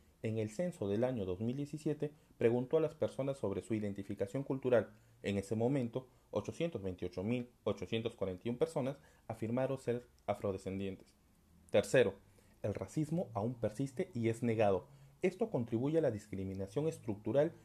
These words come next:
y muchas veces institucional, fenómeno que no solo sucede en el país,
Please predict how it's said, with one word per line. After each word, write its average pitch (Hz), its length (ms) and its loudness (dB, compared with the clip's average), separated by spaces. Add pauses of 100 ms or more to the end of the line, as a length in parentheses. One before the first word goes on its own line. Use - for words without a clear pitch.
(140)
y 120 80 0
muchas 135 340 0
veces 131 440 0
institucional, 104 840 -2 (500)
fenómeno 147 500 4
que 101 100 0
no 117 120 4
solo 139 260 0
sucede 143 360 0
en 147 80 2
el 143 100 0
país, 151 320 0